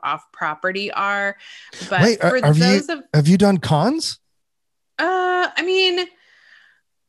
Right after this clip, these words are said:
Speaker 1: I guess I haven't explicitly done cons.
Speaker 2: <laughs> Oh, do I, can I, can I do some cons for Disney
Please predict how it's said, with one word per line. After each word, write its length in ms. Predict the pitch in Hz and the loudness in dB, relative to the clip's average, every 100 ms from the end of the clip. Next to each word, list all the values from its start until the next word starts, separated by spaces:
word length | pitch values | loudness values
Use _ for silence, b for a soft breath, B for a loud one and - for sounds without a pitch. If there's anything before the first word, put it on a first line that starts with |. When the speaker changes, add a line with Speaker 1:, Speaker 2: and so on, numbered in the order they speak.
| _ _ _ _ _ _ _ _ _ _ _ - | _ _ _ _ _ _ _ _ _ _ _ -12
Speaker 1:
I 100 | 190 | -10
guess 200 | 190 226 | -6 -6
I 40 | 208 | -6
haven't 340 | 214 196 175 - | -6 -6 -6 -10
explicitly 920 | 175 - - - 196 196 - - 160 | -14 -14 -12 -6 -6 -4 -8 -6 -8
done 320 | 156 151 147 | -8 -10 -10
cons. 460 | 147 123 92 87 - 170 | -8 -8 -8 -10 -4 -4
Speaker 2:
<laughs> 100 | 143 | 2
Oh, 100 | 180 | 2
do 140 | 151 127 | 4 2
I, 100 | 120 | 0
can 220 | - 123 | -4 -4
I, 80 | 110 - | -6 -4
can 160 | 139 | -4
I 140 | 101 123 | -2 -2
do 160 | 160 | -2
some 180 | - 202 | -4 -6
cons 380 | - 165 208 240 | -4 -2 -2 -4
for 140 | 196 | -6
Disney 340 | 175 196 208 | -2 -4 -2